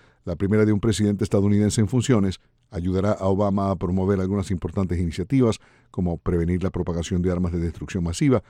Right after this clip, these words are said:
y mantener la fuerte presión internacional sobre Corea del Norte para que ponga fin a su programa de armas nucleares. Las autoridades en Massachusetts no han determinado aún el motivo del acuchillamiento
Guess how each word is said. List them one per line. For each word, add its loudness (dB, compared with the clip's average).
y 0
mantener 2
la -2
fuerte -2
presión -2
internacional -4
sobre -6
Corea -2
del -2
Norte -2
para -6
que -4
ponga 0
fin -2
a -6
su -4
programa -4
de 0
armas -2
nucleares. -6
Las 2
autoridades 6
en 4
Massachusetts 0
no 4
han 0
determinado 2
aún 2
el 2
motivo 0
del 4
acuchillamiento 0